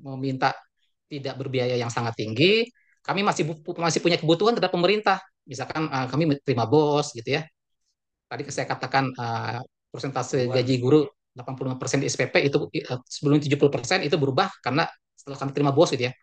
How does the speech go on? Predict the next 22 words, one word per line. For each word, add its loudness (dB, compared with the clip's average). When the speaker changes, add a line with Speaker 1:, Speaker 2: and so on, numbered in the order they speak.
Speaker 1:
Jadi -14
kami -4
berpikir, 0
"Oh, 2
berarti 0
operasional 0
sekolah 2
sebagian 2
bisa 0
dari, 0
eh, -8
dari -2
bos 2
itu 2
untuk 0
operasional 0
sekolah. 2
Operasional -2
sekolah 0
yang, 2
yang 0
tadinya 4